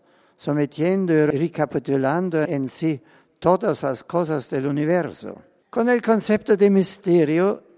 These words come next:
típico también de estos escritos, el apóstol se refiere al inescrutable plan divino sobre el hombre, los pueblos y el mundo, que se cumple plenamente en Cristo.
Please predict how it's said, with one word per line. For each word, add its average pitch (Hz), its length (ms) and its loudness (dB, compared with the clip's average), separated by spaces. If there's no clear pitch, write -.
típico 208 420 -2
también 170 600 0
de 151 180 2
estos 135 320 -4
escritos, 123 960 -6
el 160 180 0
apóstol 175 600 2
se 165 220 -4
refiere 156 460 -2
al 147 120 0
inescrutable 143 1040 -2
plan 135 240 -4
divino 165 540 -2
sobre 131 500 -2
el 123 80 -2
hombre, 165 640 -2
los 131 240 -4
pueblos 147 640 2
y 147 100 0
el 151 120 2
mundo, 202 560 2
que 175 160 -4
se 156 160 -4
cumple 220 340 2
plenamente 196 600 2
en 170 120 0
Cristo. 104 680 -10